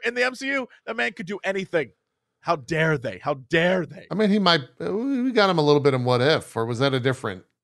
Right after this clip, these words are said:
Speaker 2: did they
Speaker 1: That
Speaker 2: have a
Speaker 1: was
Speaker 2: different
Speaker 1: one hundred percent
Speaker 2: Ultron?
Speaker 1: a, that was a fake James Spader.
Speaker 2: Okay. All right. Um, okay. Well,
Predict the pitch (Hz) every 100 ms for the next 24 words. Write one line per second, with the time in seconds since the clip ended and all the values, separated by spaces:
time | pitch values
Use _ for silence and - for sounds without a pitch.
0 | _ _ _ - 139 165 185 170 160 180
1 | 139 139 185 - 175 156 143 156 160 180
2 | 180 175 160 151 135 - 147 127 143 123
3 | - 117 101 95 104 - _ - 98 95
4 | - _ _ _ _ - - - _ _
5 | _ - 143 151 151 151 147 156 - 185
6 | - 117 107 165 175 175 -